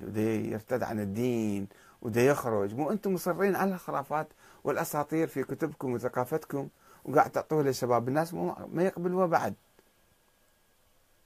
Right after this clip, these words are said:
لو يكفرون بهاي الخرافات، لو يكفرون بالإسلام، لو يكفرون بيكم أنتم،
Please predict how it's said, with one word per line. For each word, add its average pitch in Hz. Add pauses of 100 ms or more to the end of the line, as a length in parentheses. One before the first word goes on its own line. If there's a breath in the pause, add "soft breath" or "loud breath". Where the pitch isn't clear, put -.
(580)
لو 160
يكفرون 220
بهاي 196
الخرافات، 202 (180)
لو 175
يكفرون 175
بالإسلام، 196 (1700)
لو 170
يكفرون 180
بيكم 165
أنتم، 101